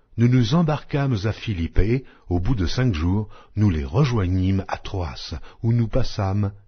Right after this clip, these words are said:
sept jours. Le premier jour de la semaine, nous étions réunis pour rompre le pain. Paul, qui devait partir le lendemain, s'entretenait avec les disciples et il prolongea son discours jusqu'à minuit.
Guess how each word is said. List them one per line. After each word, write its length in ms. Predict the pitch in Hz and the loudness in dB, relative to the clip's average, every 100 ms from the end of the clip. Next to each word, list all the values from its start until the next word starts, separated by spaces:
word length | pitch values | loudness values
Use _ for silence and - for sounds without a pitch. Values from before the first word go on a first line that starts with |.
| _ | _
sept 300 | - - 123 | -14 -10 -8
jours. 340 | 69 62 - - _ _ _ _ _ - - - | -10 -12 -20 -20 _ _ _ _ _ -20 -20 -4
Le 80 | 98 | 4
premier 240 | 190 180 | 8 8
jour 220 | 117 190 | 6 6
de 60 | 104 | 4
la 140 | 80 | 2
semaine, 580 | 80 101 117 185 190 156 - - _ _ - | 0 -2 0 0 0 0 -4 -20 _ _ -4
nous 260 | 131 135 147 | 2 4 2
étions 320 | 151 151 143 | 0 2 2
réunis 460 | 127 127 120 98 73 | 4 4 4 2 0
pour 300 | - 80 71 | 0 -2 0
rompre 380 | 101 104 - | 0 4 4
le 140 | 85 82 | 4 0
pain. 260 | - - - - - - | -2 -4 -6 -16 -20 -2
Paul, 300 | 110 143 123 - _ _ _ _ _ | 0 0 -4 -12 _ _ _ _ _
qui 120 | 82 | -4
devait 280 | 85 87 104 | 0 4 4
partir 440 | - - - 113 | 4 -2 2 2
le 160 | 78 73 | 2 2
lendemain, 540 | 95 107 87 95 135 - - | 2 4 2 2 0 -2 -18
s'entretenait 760 | - - 185 - 135 110 95 95 | -12 0 0 2 -2 2 2 2
avec 280 | 87 87 - | 2 -2 -2
les 100 | 80 | -4
disciples 520 | 85 - 147 147 151 - - | -6 -6 -4 0 0 -2 -6
et 80 | 113 | -2
il 160 | 98 | 0
prolongea 580 | 87 175 170 139 113 120 | 0 2 2 2 2 -2
son 160 | - 90 | -2 -2
discours 540 | 90 87 - 160 135 - - | -2 -6 -2 0 0 -4 -12
jusqu'à 460 | 110 170 160 - 110 | -6 -6 -4 -4 0
minuit. 480 | 92 80 71 60 | 0 0 -2 -6